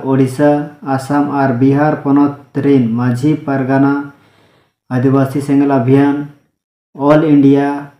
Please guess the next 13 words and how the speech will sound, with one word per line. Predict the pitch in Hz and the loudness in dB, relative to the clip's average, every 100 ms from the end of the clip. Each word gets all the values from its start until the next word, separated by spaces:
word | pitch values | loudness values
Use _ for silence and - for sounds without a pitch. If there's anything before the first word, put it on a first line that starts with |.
| _ _ _ _ _ | _ _ _ _ _
ᱢᱟᱹᱡᱷᱤ | 123 123 131 | -2 0 0
ᱯᱟᱨᱜᱟᱱᱟ | 143 143 135 135 | 0 0 2 4
ᱢᱟᱱᱰᱣᱟ, | 135 131 131 131 131 135 _ _ _ _ _ _ _ _ _ _ _ _ - | 4 2 0 -4 -8 -16 _ _ _ _ _ _ _ _ _ _ _ _ -4
ᱚᱞ | 143 151 | 2 4
ᱤᱱᱰᱤᱭᱟ | 156 143 139 135 | 4 4 4 0
ᱥᱟᱨᱱᱟ | 139 131 151 | 0 0 2
ᱫᱷᱚᱨᱚᱢ | 139 143 139 | 4 4 4
ᱢᱟᱱᱰᱣᱟ, | 135 131 127 131 131 139 _ _ _ _ _ 139 | 4 2 0 -4 -8 -14 _ _ _ _ _ 2
ᱚᱞ | 151 160 | 2 4
ᱤᱱᱰᱤᱭᱟ | 160 147 147 139 | 2 4 4 0
ᱥᱟᱱᱛᱷᱟᱞᱤ | 131 123 123 143 160 | -2 -2 0 0 2
ᱮᱰᱩᱠᱮᱥᱚᱱ | 143 143 147 143 135 | 0 0 -2 -2 0
ᱠᱟᱣᱩᱱᱥᱤᱞ | 139 127 127 143 | 2 0 0 -2